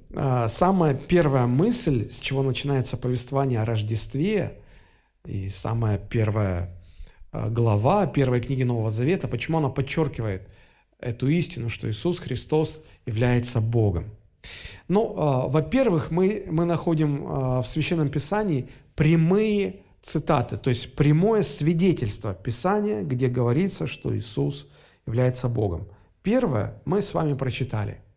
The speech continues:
а, здесь у евангелиста Матфея. А, интересно, что евангелист Иоанн, начиная своё послание, тоже начинает первую главу,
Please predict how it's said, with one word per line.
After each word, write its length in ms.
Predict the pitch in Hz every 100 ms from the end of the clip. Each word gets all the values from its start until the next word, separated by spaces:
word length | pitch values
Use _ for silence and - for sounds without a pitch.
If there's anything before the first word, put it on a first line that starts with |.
| _ _ _ _ _ _ _ _ _
а, 680 | - 110 101 98 98 95 95
здесь 440 | 101 143 170 - -
у 320 | 151 143 143
евангелиста 560 | 123 123 123 135 - 127
Матфея. 520 | 123 - 123 107 90 - - - - - - - - _ _ -
А, 280 | 135 127 123
интересно, 480 | 175 220 262 - 226
что 600 | - 208 202 202 - -
евангелист 600 | 175 170 185 202 208 - -
Иоанн, 640 | 185 190 208 262 175 120 - - -
начиная 600 | 143 156 185 185 196 156
своё 380 | 131 - 151 135
послание, 960 | - 127 - - 185 262 254 147 107 - - -
тоже 380 | 233 240 190 147
начинает 600 | 143 - 185 180 139 -
первую 380 | 196 208 143 135
главу, 580 | 131 139 139 240 220